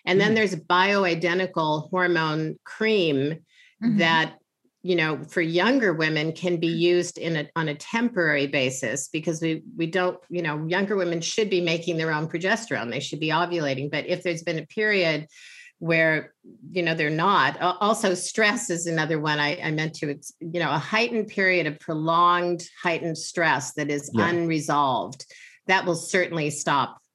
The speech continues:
Speaker 1: ovulation. So
Speaker 2: Yeah.
Speaker 1: all of those things, um, you know, we can take steps to turn that around. And then sometimes people who aren't sleeping well or have e-, extreme chronic stress and just aren't,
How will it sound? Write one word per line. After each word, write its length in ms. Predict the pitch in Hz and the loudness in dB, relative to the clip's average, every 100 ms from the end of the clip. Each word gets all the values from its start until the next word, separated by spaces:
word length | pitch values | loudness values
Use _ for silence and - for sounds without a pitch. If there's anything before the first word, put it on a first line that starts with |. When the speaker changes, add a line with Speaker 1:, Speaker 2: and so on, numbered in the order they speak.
| - | -6
Speaker 1:
ovulation. 840 | 147 151 139 127 127 - - - _ - - - | -4 -2 -2 -2 -2 -6 -10 -12 _ -20 -20 -8
So 160 | 156 175 | 0 0
Speaker 2:
Yeah. 80 | - | 2
Speaker 1:
all 280 | 190 220 262 | 2 4 2
of 100 | 220 | 2
those 320 | 196 175 - | 0 -2 -4
things, 540 | 180 165 160 160 - - | -2 0 0 -2 -4 -4
um, 500 | 160 156 147 156 - _ - | -2 -2 -2 -4 -8 _ -2
you 140 | 175 | 0
know, 140 | 160 | 2
we 120 | 151 160 | 0 -2
can 220 | 180 165 | -4 -4
take 260 | 180 160 | -2 -4
steps 400 | - - 160 - | -2 0 0 -2
to 200 | - 160 | -6 -6
turn 340 | 160 - 175 165 | -4 -2 0 2
that 180 | 160 156 | 0 0
around. 380 | 160 165 151 | 2 2 2
And 240 | 131 151 160 | 0 0 0
then 220 | 156 151 | 0 -2
sometimes 640 | - 180 180 185 165 160 | -4 -2 0 0 0 -2
people 320 | - 185 180 160 | -4 -4 -2 -2
who 100 | 165 | 0
aren't 220 | 143 139 | -2 -2
sleeping 480 | - 190 185 170 160 | 0 0 2 0 2
well 360 | 151 151 147 | 2 2 2
or 140 | 143 156 | 0 0
have 260 | 151 151 - | 0 -2 -6
e-, 120 | 147 - - 151 | -12 -12 -14 -12
extreme 760 | 156 - - - 196 185 170 | -10 -10 -8 -2 0 2 0
chronic 360 | 170 170 151 151 | 0 0 0 -4
stress 420 | - 175 175 165 | 0 0 0 -2
and 160 | 151 151 | -6 -4
just 260 | 143 - | -6 -6
aren't, 280 | 170 170 | -2 0